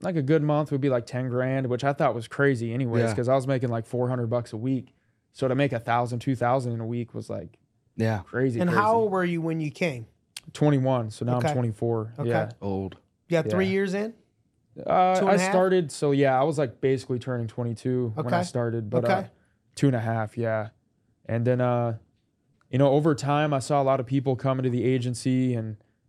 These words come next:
Speaker 1: and leave, but I would confidently say, even though I'm not, like, the, I might not be the greatest recruiter or the greatest producer, but I feel like I'm like Iron Man almost in this business, 'cause, like,
Speaker 2: <laughs>
Speaker 1: I've been through a lot of crap, and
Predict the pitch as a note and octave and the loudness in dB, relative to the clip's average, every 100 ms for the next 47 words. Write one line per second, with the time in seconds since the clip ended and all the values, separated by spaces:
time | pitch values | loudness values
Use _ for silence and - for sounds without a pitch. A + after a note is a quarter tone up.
0 | - B2 A#2+ A#2+ C3+ C3 B2 A2 B2 B2+ | -4 -2 0 2 4 4 2 0 4 4
1 | C#3+ C#3+ - C#3+ C3+ C3 C#3 C3+ - C#3 | 4 0 -4 -2 0 0 -2 -2 0 2
2 | C3 C3 B2+ B2 B2+ A#2+ A#2+ - B2 A#2+ | 2 0 0 0 -2 -2 -6 -6 -8 -8
3 | A2+ - _ _ _ - F#3+ F#3+ E3+ D3+ | -8 -12 _ _ _ -4 2 4 4 4
4 | C#3 C#3+ C#3+ C3+ C3 - C#3 C#3+ C#3 C3 | 4 4 2 0 -4 0 2 4 2 2
5 | A2+ A2+ C3 B2+ - C3 B2+ C3+ A#2 C3+ | -2 0 2 0 0 -2 2 0 2 0
6 | C3 B2 _ _ _ _ - A#2+ B2+ E3 | 0 -4 _ _ _ _ 0 2 2 2
7 | D3+ C3 - _ _ _ _ _ _ _ | 4 2 -2 _ _ _ _ _ _ _
8 | _ _ _ A2+ A2+ G#2+ A#2 B2 A#2 A2+ | _ _ _ -4 -2 -2 -2 -2 -2 -4
9 | A2 G#2+ A2 B2 A#2+ A2 B2 A#2 A#2 B2 | -6 -6 -4 -2 -2 -4 -6 -6 -6 -6
10 | A#2+ A2+ C3 A2+ B2 A#2 - G2 - _ | -6 -2 0 0 0 -2 -4 -14 -14 _
11 | _ _ _ - B2 C#3+ B2+ C3 C3+ C3+ | _ _ _ 0 2 4 4 2 4 2
12 | A2+ C#3 C3 A#2 - _ - B2 A#2 A#2 | 0 2 2 2 -4 _ -10 -6 -4 -4
13 | A2+ | -6